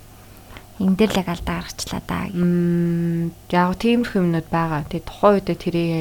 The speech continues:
Speaker 2: яг хүлээж аваад тухайн үед нь хурдан хурдан засаад хичээж явах, хичээж явдаг. Тэгээд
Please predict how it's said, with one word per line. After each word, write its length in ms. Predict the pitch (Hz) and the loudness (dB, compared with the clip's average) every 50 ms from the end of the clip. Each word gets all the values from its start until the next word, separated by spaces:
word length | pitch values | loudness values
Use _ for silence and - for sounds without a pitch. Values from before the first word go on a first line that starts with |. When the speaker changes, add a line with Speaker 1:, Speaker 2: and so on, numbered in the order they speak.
| 156 151 | -2 -2
Speaker 2:
яг 160 | 151 147 151 - - - - 185 - - - - | -2 -4 -6 -8 -10 -12 -12 -14 -16 -20 -10 -8
хүлээж 380 | 185 - - - 170 160 147 - 160 | -8 -6 -4 -2 -4 -4 -4 -6 -8
аваад 280 | 156 156 156 156 151 - - - - - - - - | -6 -6 -6 -6 -8 -10 -14 -18 -16 -14 -14 -12 -10
тухайн 320 | - - - - 226 214 | -6 -2 2 4 4 4
үед 100 | 185 - - 160 | 4 2 -2 -6
нь 80 | - | -4
хурдан 280 | - 170 - - - 190 262 | -4 -6 -2 0 0 0 0
хурдан 240 | - - - 156 | -2 -4 -6 -6
засаад 320 | - - - - - 160 - | -4 -6 -6 -8 -8 -10 -12
хичээж 360 | - - - - - 170 - - | -14 -12 -8 -6 -4 -4 -4 -6
явах, 240 | 147 - 160 151 151 - - - - - - | -8 -6 -8 -8 -8 -10 -16 -20 -20 -20 -20
хичээж 360 | - - - - 196 185 175 - | -18 -14 -4 -2 0 0 0 -2
явдаг. 320 | 160 151 147 - - 160 - - - - | -6 -8 -8 -8 -10 -10 -10 -10 -8 -6
Тэгээд 240 | 175 170 165 160 | -4 -4 -4 -6